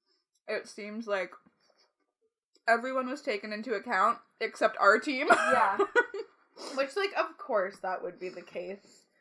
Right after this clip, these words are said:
Speaker 1: I mean, yeah.
Speaker 2: We're
Speaker 1: It's
Speaker 2: just the people who do everything for everyone, but <laughs>
Speaker 1: you know, it's not shocking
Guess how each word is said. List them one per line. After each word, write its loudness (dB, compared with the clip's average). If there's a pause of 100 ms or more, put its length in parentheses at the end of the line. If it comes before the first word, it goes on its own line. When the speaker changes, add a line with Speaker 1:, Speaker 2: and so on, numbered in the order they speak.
Speaker 1:
I -2
mean, -4
yeah. 2
Speaker 2:
We're 0
Speaker 1:
It's 2
Speaker 2:
just -2
the -6
people -8
who -6
do -2
everything -2
for -4
everyone, -6
but -6
<laughs> -14
Speaker 1:
you -6
know, 0
it's -2
not 2
shocking -2